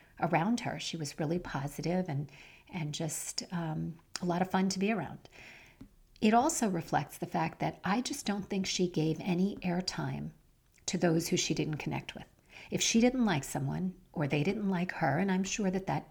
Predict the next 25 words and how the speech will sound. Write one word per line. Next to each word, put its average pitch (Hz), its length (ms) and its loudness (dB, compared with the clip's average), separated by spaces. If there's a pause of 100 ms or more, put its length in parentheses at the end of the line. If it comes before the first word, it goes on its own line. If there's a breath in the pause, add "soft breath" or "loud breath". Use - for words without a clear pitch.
(120)
happened 139 480 -2
on 143 120 -2
occasion, 143 540 -6 (680 loud breath)
she - 220 -2
just - 260 -4
didn't 294 280 -4
waste 214 280 0
any 214 160 0
time 202 300 -2
thinking 185 380 -2
about 135 260 -6
it. 135 160 -10
It - 140 -8
was 196 140 -4
like 196 160 -2
it 202 100 -2
did, - 200 -4
she - 160 0
just - 220 -4
didn't 226 160 2
even 196 280 2 (140)
notice 160 520 0
it, 131 80 -6
it 135 140 -8
seemed. 135 440 -8